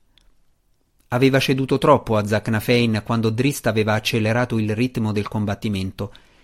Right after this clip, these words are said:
Era stata costretta a concedere una maggiore coscienza di Zak al suo essere animato,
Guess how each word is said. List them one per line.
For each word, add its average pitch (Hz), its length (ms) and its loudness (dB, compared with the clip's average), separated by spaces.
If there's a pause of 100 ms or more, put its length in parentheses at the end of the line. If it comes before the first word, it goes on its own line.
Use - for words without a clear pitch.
(160)
Era 160 200 2
stata 120 320 0
costretta 160 580 0
a 113 80 0
concedere 151 600 0
una 127 200 2
maggiore 143 440 0
coscienza 123 500 -2
di 110 180 -4
Zak - 460 -4
al 143 180 -4
suo 143 180 0
essere 127 460 -4
animato, 123 680 -6